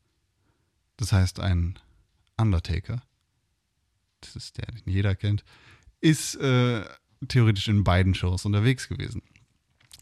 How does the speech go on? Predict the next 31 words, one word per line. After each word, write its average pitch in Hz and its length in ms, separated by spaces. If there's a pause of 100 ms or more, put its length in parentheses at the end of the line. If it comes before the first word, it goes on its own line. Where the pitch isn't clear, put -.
(120)
Jetzt, 98 420
äh, 80 460
ist 131 200
das 123 200
zurückgekehrt, 117 640
was 95 120
es, 85 200
äh, 90 280
vor, 98 360
vor - 160
einigen 104 200
Jahren 110 220
schon 117 140
mal 107 100
gegeben 113 460
hat, 113 180 (380)
ein 98 200
Brand-Split. 104 680 (300)
Das - 120
heißt, 95 200 (440)
W 98 160
W 87 100
E 85 40
Raw 117 260
und 104 140
W 90 140
W 85 60
E 82 40
SmackDown 92 480
sind 95 240
unterschiedliche 120 960